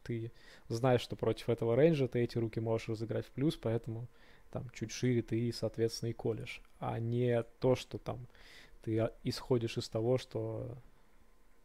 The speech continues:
тебя можно заэксплойтить.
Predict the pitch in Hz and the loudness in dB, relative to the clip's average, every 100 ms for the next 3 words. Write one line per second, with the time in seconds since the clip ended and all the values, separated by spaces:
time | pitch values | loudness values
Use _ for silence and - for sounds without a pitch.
0 | - - - - - - - - - - | -20 -20 -20 -20 -20 -20 -20 -20 -12 -8
1 | 107 110 110 113 110 107 113 113 - - | -2 -2 0 -2 -2 -6 -6 -8 -12 -10
2 | 107 107 - | -10 -10 -14